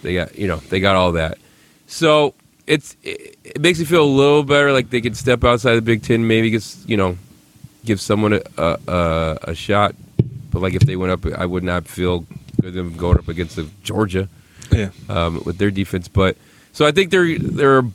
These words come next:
Speaker 1: they've gone a step above Big Ten good, but not like, okay, we're, you know, national, national title contender good.
Speaker 2: Okay. Um, I, one surprising thing for Michigan State in this game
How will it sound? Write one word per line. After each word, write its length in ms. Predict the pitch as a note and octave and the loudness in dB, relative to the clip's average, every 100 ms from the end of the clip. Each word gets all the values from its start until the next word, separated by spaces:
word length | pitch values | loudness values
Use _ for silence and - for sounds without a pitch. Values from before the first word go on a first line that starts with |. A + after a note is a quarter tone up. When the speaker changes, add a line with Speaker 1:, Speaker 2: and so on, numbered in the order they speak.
| - - - - - | -16 -20 -20 -20 -4
Speaker 1:
they've 220 | C3+ B2+ | 0 0
gone 160 | C#3+ D#3+ | 2 0
a 40 | C#3+ | 0
step 240 | - C3 | -2 -2
above 500 | A2+ - A2 A2+ A2 | -4 0 2 2 0
Big 220 | A2+ G#2 | 0 0
Ten 180 | A#2+ G#2+ | 0 -2
good, 220 | G2+ G#2+ | 0 0
but 100 | G2 E2 | 0 0
not 260 | G2 - | 0 2
like, 420 | F#2+ F2+ E2 - - - - - - - | 2 2 -2 -12 -20 -20 -20 -20 -8 -2
okay, 380 | G2+ - F2 E2+ | 0 2 0 0
we're, 360 | F2 F#2 F2+ F2 - | 0 2 0 -4 -2
you 100 | F2+ | 0
know, 200 | E2 E2 - - - - - - - | 0 -2 -10 -20 -20 -20 -20 -16 -2
national, 800 | G2+ G2 F2+ F2 F2+ E2+ E2 D#2+ - | 2 4 4 2 0 0 2 0 0
national 340 | F2+ D#2 E2+ | 0 0 -2
title 280 | - E2 D#2+ | 0 0 0
contender 420 | E2+ E2 D#2 - | -2 -6 -4 -4
good. 200 | - - - B2 | -6 -6 2 2
Speaker 2:
Okay. 220 | - A2+ A2 - - - - - - - - | 2 -2 -4 -10 -12 -18 -20 -20 -20 -10 0
Um, 540 | C#3+ C3+ B2+ A2 G#2 _ _ - - - _ _ D3 | 2 2 0 -2 -6 _ _ -20 -20 -20 _ _ -2
I, 120 | D3+ | -2
one 540 | D#3+ D#3 D3 E3 F#3 | -2 -2 2 4 2
surprising 340 | F3 E3+ D#3+ D3+ | 0 2 2 2
thing 100 | C#3+ | 0
for 100 | C3 | 0
Michigan 320 | C3 C#3 A#2+ | 0 0 0
State 180 | - C#3+ | 2 2
in 100 | D3 | 2
this 180 | C#3+ | 0
game 320 | - D#3 D#3 | 2 2 2